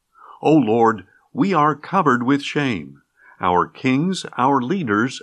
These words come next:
and our fathers, because we have sinned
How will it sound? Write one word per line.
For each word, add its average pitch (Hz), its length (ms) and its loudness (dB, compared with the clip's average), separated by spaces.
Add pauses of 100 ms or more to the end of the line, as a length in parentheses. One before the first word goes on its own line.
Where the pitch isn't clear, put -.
and 135 160 -4
our 156 280 0
fathers, 92 680 -4 (460)
because 131 520 -2
we 131 280 -6
have 190 240 -4
sinned 98 520 -4